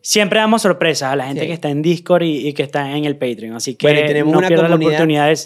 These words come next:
Speaker 2: una comunidad de Discord súper cool donde estamos todo el tiempo, todos los días, ahí echando cuento y hablando y compartiendo y conociéndonos. Así que
Speaker 1: Es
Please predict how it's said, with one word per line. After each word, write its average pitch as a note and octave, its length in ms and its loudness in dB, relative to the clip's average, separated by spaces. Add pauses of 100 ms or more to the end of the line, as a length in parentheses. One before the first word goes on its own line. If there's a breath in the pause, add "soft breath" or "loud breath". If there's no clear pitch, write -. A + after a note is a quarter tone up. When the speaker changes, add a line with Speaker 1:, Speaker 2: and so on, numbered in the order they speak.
(400)
Speaker 2:
una D#3 220 -4
comunidad D#3+ 340 -2
de D#3+ 80 0
Discord E3 320 -2
súper D#3 380 -6
cool C#3+ 200 -8
donde D3+ 140 -4
estamos C#3+ 320 -10
todo D#3+ 340 2
el D#3+ 120 -4
tiempo, C#3+ 340 -6
todos C#3+ 200 -8
los D3 140 -8
días, C#3 340 -8 (200)
ahí B2 260 -6
echando C3 340 -10
cuento C3 280 -10
y C3 40 -6
hablando B2 320 -8
y C3 40 -14
compartiendo A#2+ 500 -12
y B2 40 -14
conociéndonos. A#2 520 -14
Así B2 200 -14
que D3+ 160 -4
Speaker 1:
Es D3 80 -12